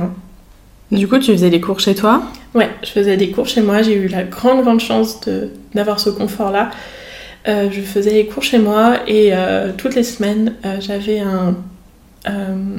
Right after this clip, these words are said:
Speaker 1: un professeur qui venait.
Speaker 2: Ah, ok.
Speaker 1: Et, euh, qui, qui venait à la maison et pendant, euh, deux heures, euh, trois heures, on bossait tous les deux à faire, euh, des gâteaux, euh, à, à réviser, euh, tout ce qu'il fallait réviser sur le C A P, à s'entraîner, euh, voilà.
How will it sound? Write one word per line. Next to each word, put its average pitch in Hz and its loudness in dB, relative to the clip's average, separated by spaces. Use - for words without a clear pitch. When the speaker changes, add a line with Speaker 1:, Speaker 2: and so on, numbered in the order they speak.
Speaker 1:
un 202 -6
professeur 202 -2
qui - -2
venait. 202 -2
Speaker 2:
Ah, 214 0
ok. 214 -2
Speaker 1:
Et, 233 8
euh, 190 6
qui, 202 -8
qui - -14
venait 214 2
à 214 2
la 196 0
maison 202 0
et 277 2
pendant, 214 4
euh, 196 6
deux 190 4
heures, 226 4
euh, 185 2
trois 180 0
heures, 247 4
on 226 6
bossait 208 4
tous - -8
les 202 -2
deux 240 8
à 220 4
faire, 208 -4
euh, 185 0
des 185 0
gâteaux, 220 2
euh, 208 -2
à, 190 -4
à 196 2
réviser, 202 4
euh, 208 0
tout 208 -8
ce - -8
qu'il 202 -4
fallait 196 -4
réviser 190 -2
sur 196 -4
le 190 -6
C - -8
A 190 -6
P, 233 6
à 160 4
s'entraîner, 202 0
euh, 180 0
voilà. - 0